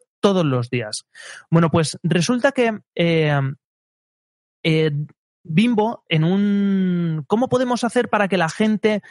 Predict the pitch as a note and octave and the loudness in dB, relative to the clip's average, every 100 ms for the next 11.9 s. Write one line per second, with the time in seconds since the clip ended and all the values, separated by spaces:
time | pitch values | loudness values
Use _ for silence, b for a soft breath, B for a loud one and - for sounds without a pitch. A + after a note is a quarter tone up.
0 | B B F3 F3 F3 E3+ E3+ F3 G#3 A3+ | B B 0 2 2 2 2 2 2 0
1 | A3+ A3+ G#3+ A#3 G#3+ F#3 F3+ - F3+ E3+ | 0 0 0 -2 0 0 -2 -2 -2 0
2 | D#3+ D3+ D3+ - E3+ D#3+ F#3+ G#3+ G#3+ G#3 | 0 0 -4 -4 -2 2 2 2 0 0
3 | G3+ G#3 F#3+ F#3+ F3 F3 F#3+ F#3+ E3 D#3+ | 0 0 0 0 0 2 2 0 2 2
4 | G3 G#3+ G#3 G#3 F#3+ F3+ G3+ F#3+ E3+ D#3+ | 2 0 0 0 -2 0 0 0 -2 -2
5 | - G3+ B2 B B - D#3 D#3 D#3+ G#3 | 0 0 0 B B 0 0 2 0 0
6 | A3+ A#3 G#3+ D#3+ - b b D#3+ D#3+ F#3 | -2 -2 0 0 -4 b b 2 2 4
7 | G3 D3+ - G#3 C4+ B3 A#3 D3+ F#3 F3 | 2 0 -4 -2 0 0 0 0 0 2
8 | F3 D#3+ F#3 G#3 - C#3 - D#3+ C3+ D3 | 2 2 0 -2 -2 -4 -2 -4 -2 -2
9 | D3 C#3+ D3+ C3+ - G3+ G3 C3+ _ _ | -2 0 -2 -2 0 2 2 0 _ _
10 | - D3 F3+ F#3+ - F#3+ E3+ F#3+ - D#3 | -4 -2 2 0 0 -4 -2 -2 0 0
11 | F3+ A3+ A#3+ G3 G3+ G#3 - G3 G#3 | 2 0 -2 0 2 0 2 2 2